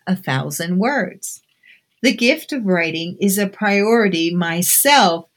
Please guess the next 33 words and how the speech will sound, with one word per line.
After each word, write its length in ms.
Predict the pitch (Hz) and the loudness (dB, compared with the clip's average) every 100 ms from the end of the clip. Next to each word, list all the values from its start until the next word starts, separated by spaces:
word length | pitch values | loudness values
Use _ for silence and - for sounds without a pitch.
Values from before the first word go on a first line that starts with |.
| - - _ | -20 -20 _
has 240 | 202 190 | 0 2
chosen 600 | - 254 226 220 226 214 | 0 0 2 2 -2 -4
to 120 | 214 | -6
take 360 | 196 185 180 180 | -2 0 0 -2
a 160 | - 147 | -10 -10
backseat 760 | - 160 196 196 - 202 - - | -4 -2 -2 -4 -4 -4 -4 -10
to 80 | |
the 160 | 165 160 | -6 -6
offering 600 | - 151 156 - 165 170 180 | -6 -8 -8 -8 -10 -10 -10
of 180 | 170 151 | -12 -8
destiny. 640 | 151 143 - 147 143 - - | -6 -6 -6 -8 -12 -16 -4
Yes, 520 | 156 196 - - - _ _ _ _ _ _ _ _ - | 0 2 2 -2 -4 _ _ _ _ _ _ _ _ 0
all 300 | 185 190 214 | 2 4 2
of 160 | 226 | 2
it 120 | 247 | 0
is 180 | 254 247 | -2 -2
like 360 | 196 180 185 - - | -2 0 -2 -6 -2
exercise 800 | 190 - 233 226 220 208 208 202 | -2 -2 -4 -4 -4 -4 -4 -6
and 180 | - 160 | -10 -10
changing 840 | 143 160 160 175 180 175 180 185 | -8 -8 -6 -4 -2 0 0 0
your 440 | 160 151 160 160 - _ | 0 -2 0 -2 -6 _
eating 380 | - 214 202 208 | -2 0 4 4
habits. 680 | 196 190 175 170 160 - - 311 | 6 4 4 2 -4 -6 -4 2
Oh 380 | 370 392 415 311 | 4 6 4 2
no, 360 | 339 349 277 | 2 4 4
this 260 | 220 330 370 | 2 0 2
isn't 260 | 392 370 | 2 2
a 60 | 285 | 0
wellness 680 | 220 202 226 415 320 233 - | 0 2 2 2 2 2 0
book, 280 | 190 185 180 | -2 -2 0
is 220 | 185 190 | 0 2
it? 320 | 262 302 220 | 0 0 -4
<laughs> 800 | 220 240 - 202 - 190 - 160 | -2 -2 -2 -8 -6 -12 -10 -12